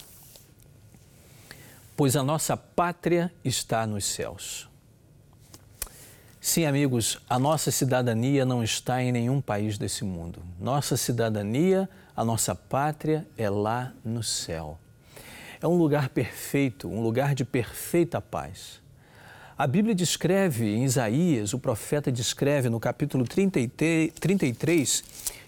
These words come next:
e verso vinte e quatro, como será essa nova terra. Isaías trinta e três,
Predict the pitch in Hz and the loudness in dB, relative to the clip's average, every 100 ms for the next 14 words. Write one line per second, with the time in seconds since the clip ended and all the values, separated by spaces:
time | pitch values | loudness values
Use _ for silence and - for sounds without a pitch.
0 | - 123 123 139 - 120 120 110 - 151 | 0 2 4 2 2 0 0 -2 -2 -2
1 | 147 - 147 - - - - - 196 170 | -2 -4 -6 -10 -14 -18 -14 -2 2 2
2 | 127 - 120 123 117 120 107 104 104 - | 2 2 2 0 -2 -2 -2 -2 -4 -6
3 | 110 - 120 147 143 180 156 - 165 170 | -8 -6 -2 2 4 4 2 0 0 0
4 | 139 - 131 135 - | 0 0 0 0 -2